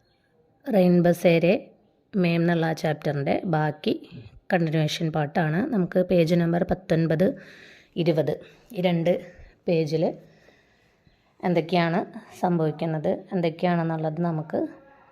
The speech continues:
നോക്കാം. പേജ് നമ്പർ പത്തൊൻപതിൽ സെക്കൻഡ് പാരയിൽ "ചോട്ടു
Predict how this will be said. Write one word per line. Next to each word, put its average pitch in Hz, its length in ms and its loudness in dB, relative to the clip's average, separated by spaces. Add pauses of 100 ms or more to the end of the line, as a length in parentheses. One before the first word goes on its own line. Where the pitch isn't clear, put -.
നോക്കാം. 165 460 0 (3000)
പേജ് 190 200 6
നമ്പർ 190 300 6 (540)
പത്തൊൻപതിൽ 185 720 2 (100)
സെക്കൻഡ് 180 340 -2
പാരയിൽ 160 360 2 (800)
"ചോട്ടു 240 460 6